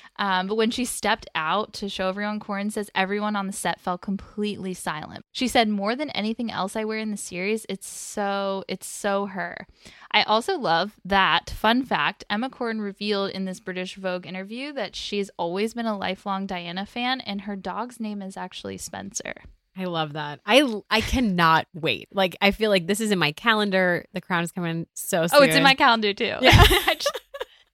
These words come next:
Speaker 1: I set an alert on my calendar to remind me a week before
Speaker 2: I feel like
Speaker 1: so
Speaker 2: we
Speaker 1: that I
Speaker 2: should do,
Speaker 1: know.
Speaker 2: like, what is it? Uh, Netflix Watch or the Chrome extension? We should all get
Speaker 1: Oh,
Speaker 2: the
Speaker 1: like a
Speaker 2: Roros
Speaker 1: watch
Speaker 2: together
Speaker 1: party
Speaker 2: and watch it
Speaker 1: thing.
Speaker 2: together. <laughs>
Speaker 1: Yes,
Speaker 2: Chat each
Speaker 1: we
Speaker 2: other.
Speaker 1: should.
Speaker 2: Yeah.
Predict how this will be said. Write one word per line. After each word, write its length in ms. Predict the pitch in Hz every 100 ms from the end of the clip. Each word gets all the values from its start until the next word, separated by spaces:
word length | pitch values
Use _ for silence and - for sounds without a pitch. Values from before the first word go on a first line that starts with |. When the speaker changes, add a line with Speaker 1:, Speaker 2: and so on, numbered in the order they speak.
| - - 262
Speaker 1:
I 120 | 254
set 200 | 285 240
an 80 | 277
alert 400 | 285 208 202 190
on 160 | 202 202
my 100 | 202
calendar 400 | 196 185 185 185
to 60 |
remind 400 | 190 185 180 185
me 180 | 196 202
a 60 | 196
week 200 | 196 -
before 340 | 190 - -
Speaker 2:
I 40 | 262
feel 160 | 262
like 80 | 339
Speaker 1:
so 40 | 427
Speaker 2:
we 40 |
Speaker 1:
that 40 |
I 40 | 453
Speaker 2:
should 140 | 440
do, 140 | 349 302
Speaker 1:
know. 40 |
Speaker 2:
like, 240 | 247 220 214
what 140 | 220
is 120 | 254
it? 180 | 262 202 _ _
Uh, 280 | 208 190 185
Netflix 600 | 180 170 - 190 - -
Watch 480 | 196 165 190 - -
or 100 | 190
the 120 | 180
Chrome 360 | - - 190 185
extension? 560 | 190 - 196 208 214 214
We 100 | 202
should 140 | 185
all 160 | 180 180
get 120 | 180
Speaker 1:
Oh, 60 | 311
Speaker 2:
the 80 | 185
Speaker 1:
like 40 |
a 40 |
Speaker 2:
Roros 100 | 185
Speaker 1:
watch 300 | 208 190 180
Speaker 2:
together 300 | - 180 180
Speaker 1:
party 60 | 175
Speaker 2:
and 100 | 180
watch 160 | 170 190
it 20 | 190
Speaker 1:
thing. 60 |
Speaker 2:
together. 400 | 196 180 170 180 247
<laughs> 60 |
Speaker 1:
Yes, 640 | 214 240 247 247 240 226 208
Speaker 2:
Chat 200 | 226 202
each 120 | 202
Speaker 1:
we 80 | 202
Speaker 2:
other. 120 | 170
Speaker 1:
should. 400 | 175 180 175 -
Speaker 2:
Yeah. 220 | 185 160